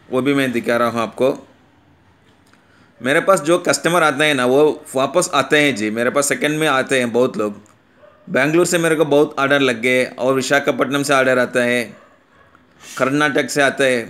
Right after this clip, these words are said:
और नागपुर से मेरे को ऑर्डर आया है, दिल्ली से भी ऑर्डर आया है। अभी ये देखिए क्यूब्स का आइटम है जी, क्यूब्स का आइटम मैं निकल के रखा हूँ पार्टी के लिए, तीनों कलर है।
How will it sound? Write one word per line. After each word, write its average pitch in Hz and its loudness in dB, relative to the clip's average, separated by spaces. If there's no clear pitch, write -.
और 135 0
नागपुर 135 -2
से 147 0
मेरे 147 2
को 139 0
ऑर्डर 135 2
आया 127 2
है, 131 0
दिल्ली 131 0
से 143 0
भी 139 0
ऑर्डर 127 2
आया 113 0
है। 117 -4
अभी 156 0
ये 170 4
देखिए 165 0
क्यूब्स 175 2
का 175 0
आइटम 143 0
है 120 0
जी, 117 -2
क्यूब्स 147 -2
का 180 0
आइटम 147 0
मैं 147 0
निकल 139 0
के 143 0
रखा 123 0
हूँ 123 -2
पार्टी 120 -2
के 117 -6
लिए, 117 -2
तीनों 147 2
कलर 139 2
है। 147 -2